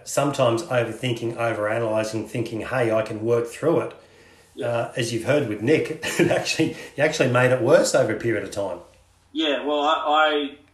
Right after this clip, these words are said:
Speaker 2: I, I didn't know anything about the, the yips or anything like that, so I actually thought it was sort of a physical thing when I was going through it. And I would, um, I, I'm gonna have my friend, uh, my teammate and good friend Rennie on the show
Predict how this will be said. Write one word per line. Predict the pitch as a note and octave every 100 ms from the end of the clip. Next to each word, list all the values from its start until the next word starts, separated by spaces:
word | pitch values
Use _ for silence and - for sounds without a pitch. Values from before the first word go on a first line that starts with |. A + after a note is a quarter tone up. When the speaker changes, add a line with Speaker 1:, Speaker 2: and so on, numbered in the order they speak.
| -
Speaker 2:
I, | C#3
I |
didn't | C#3+ C3+
know | C3 C3
anything | C3 C3 C3 C3+
about | B2 B2 A#2+ - -
the, | B2 A2+ A2+ G#2+ _ -
the | B2+ A2+ - - _ _
yips | C3+ C3+ -
or | B2
anything | A#2+ A#2+ B2
like | A2+ C3
that, | B2+ -
so | - B2
I | B2 C3+
actually | C#3 C3+ B2
thought | C3 B2+ -
it |
was | A#2 -
sort | C3 A2
of |
a | A2
physical | - C#3+ C#3+ C#3 C3+
thing | C3+ C3
when | A#2+
I | A#2+
was | A#2
going | - A#2+ A#2+
through | - C#3 B2
it. |
And | A#2+ A#2 _ _ _ _
I | B2+
would, | B2 B2
um, | B2 B2 A#2+ A2+ A2+ - _ _ _ _ C3
I, |
I'm | C3+ B2+ C3
gonna | B2+
have | B2+ B2 - _ _ _ C#3
my | B2
friend, | - B2 A#2+ A#2+
uh, | A#2 A#2 A#2 - _
my | B2
teammate | A#2+ C3 B2+ A#2+ A2 - _ -
and | A#2 -
good | A#2+
friend | - - A#2+ A2+
Rennie | B2+ C3 B2
on | A#2+
the |
show | A2+ B2 A#2 A#2+